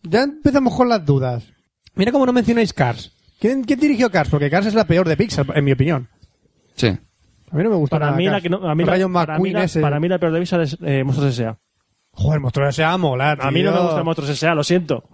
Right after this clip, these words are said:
Speaker 1: Jo.
Speaker 3: No me
Speaker 1: Gatito. Mola mogollón.
Speaker 3: No.
Speaker 1: Y tiene
Speaker 3: Titana,
Speaker 1: cosas
Speaker 3: eh,
Speaker 1: súper chulas.
Speaker 3: no es de Brad Bird.
Speaker 1: Mike Wazowski.
Speaker 3: Mike Wazowski.
Speaker 1: Mike Wazowski.
Speaker 3: Mike Wazowski.
Speaker 1: Mola mogollón Monstruos S A.
Speaker 3: Es mu-, no. Boo es muy graciosa en
Speaker 1: Claro.
Speaker 3: Monstruos S A.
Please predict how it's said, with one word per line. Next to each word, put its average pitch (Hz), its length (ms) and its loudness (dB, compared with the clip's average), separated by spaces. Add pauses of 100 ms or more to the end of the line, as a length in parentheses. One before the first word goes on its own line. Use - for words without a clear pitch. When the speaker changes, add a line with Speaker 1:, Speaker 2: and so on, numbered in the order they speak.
(140)
Speaker 1:
Jo. 180 760 0
Speaker 3:
No 170 140 0
me 175 320 0
Speaker 1:
Gatito. 156 800 -2 (420)
Mola 202 240 0
mogollón. 190 680 0
Speaker 3:
No. 240 280 -2 (180)
Speaker 1:
Y 165 80 -2
tiene 180 180 0
Speaker 3:
Titana, 247 160 0
Speaker 1:
cosas 208 320 0
Speaker 3:
eh, - 40 2
Speaker 1:
súper - 260 2
chulas. 254 300 2
Speaker 3:
no 254 60 0
es 269 180 0
de 233 80 2
Brad 214 240 0
Bird. 143 200 0 (200)
Speaker 1:
Mike 262 240 -2
Wazowski. 233 720 0 (220)
Speaker 3:
Mike 453 260 0
Wazowski. 440 460 -2
Speaker 1:
Mike 508 260 0
Wazowski. 466 460 -2
Speaker 3:
Mike 427 280 0
Wazowski. 440 480 -2
Speaker 1:
Mola 220 160 4
mogollón 151 580 2
Monstruos 143 300 2
S 147 200 0
A. 123 300 -4
Speaker 3:
Es 123 120 -6
mu-, 165 180 -2
no. 165 220 0 (260)
Boo 311 460 0
es 175 140 2
muy 214 140 4
graciosa 151 600 0
en 113 60 -8
Speaker 1:
Claro. 139 160 4 (100)
Speaker 3:
Monstruos 123 220 0
S 113 80 -4
A. 95 160 -10